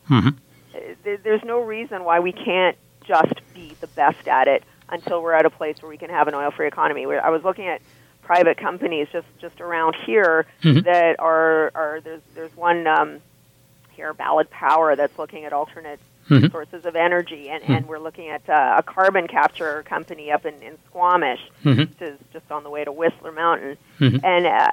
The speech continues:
Speaker 2: and I think we need to be looking at these companies. The solutions are gonna come out of there.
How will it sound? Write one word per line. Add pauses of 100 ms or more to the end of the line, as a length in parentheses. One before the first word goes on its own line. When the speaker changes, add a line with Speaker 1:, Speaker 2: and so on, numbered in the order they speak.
(160)
Speaker 2:
and
I
think
we
need
to
be
looking
at
these
companies.
The
solutions
are
gonna
come
out
of
there.